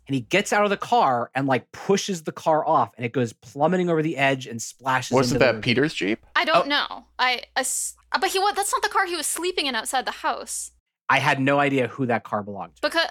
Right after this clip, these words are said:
Speaker 3: I didn't know who that car belonged to either, because the car Peter was sleeping in outside the house was a low car.
Speaker 1: Yeah, it was more like a sedan or something.
Speaker 3: Yeah. I mean, maybe that wasn't his car, but it was very confusing.
Speaker 1: So I'm like, "Okay," but you don't see who's in the car or what. Like, I, it's,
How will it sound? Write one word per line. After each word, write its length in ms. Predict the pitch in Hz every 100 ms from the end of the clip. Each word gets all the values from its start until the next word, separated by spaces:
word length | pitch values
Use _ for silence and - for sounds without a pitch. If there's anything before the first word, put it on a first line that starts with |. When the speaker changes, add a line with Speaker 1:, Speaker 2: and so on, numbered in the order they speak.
| -
Speaker 3:
I 140 | 285 339
didn't 160 | 381
know 120 | 370
who 60 | 359
that 160 | 339 320
car 140 | 294
belonged 240 | 285 285
to 120 | 277 -
either, 300 | 277 - 302
because 320 | 269 254 226 -
the 100 | 277
car 240 | - 349 -
Peter 240 | 359 359
was 120 | 349
sleeping 240 | 339 320 285
in 40 |
outside 240 | 269 285 247
the 60 |
house 240 | 277 269 262
was 120 | 240 -
a 80 | 226
low 320 | 202 233 233
car. 400 | - - - 240 -
Speaker 1:
Yeah, 160 | 151
it 40 | 123
was 100 | 139
more 100 | 139
like 140 | 123
a 80 | 117
sedan 420 | - 110 117 127
or 100 | 95
something. 360 | - 78 - 262
Speaker 3:
Yeah. 380 | 277 240 - - _ -
I 100 | 269
mean, 180 | 262 - -
maybe 240 | 240 247 247
that 100 | 220
wasn't 260 | 233 240
his 100 | 220
car, 240 | - 240 220
but 100 | 185
it 220 | 226 185
was 260 | 214 233 226
very 260 | 262 320
confusing. 640 | 320 226 - - - 262 - _ _ _ _ _ _
Speaker 1:
So 220 | - 156
I'm 120 | 143 156
like, 200 | 143 156
"Okay," 300 | 202 135 117
but 140 | 170
you 80 | 190
don't 200 | 262 175
see 540 | - 220 208 185 165 - _
who's 340 | - 160 170 165
in 140 | 175
the 80 | 156
car 580 | - 170 170 170 170 143
or 80 | 143
what. 180 | 160 151
Like, 160 | 156 147
I, 100 | -
it's, 220 | 160 156